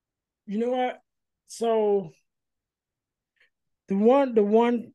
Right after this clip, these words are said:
thing that comes to mind, um, so my sons, their mother and I got divorced. Um, we were married probably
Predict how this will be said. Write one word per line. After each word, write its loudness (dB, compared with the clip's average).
thing -2
that -6
comes -8
to -12
mind, -10
um, -10
so 2
my -2
sons, -4
their 2
mother -4
and -8
I -4
got -6
divorced. -14
Um, -4
we 0
were 0
married -2
probably -6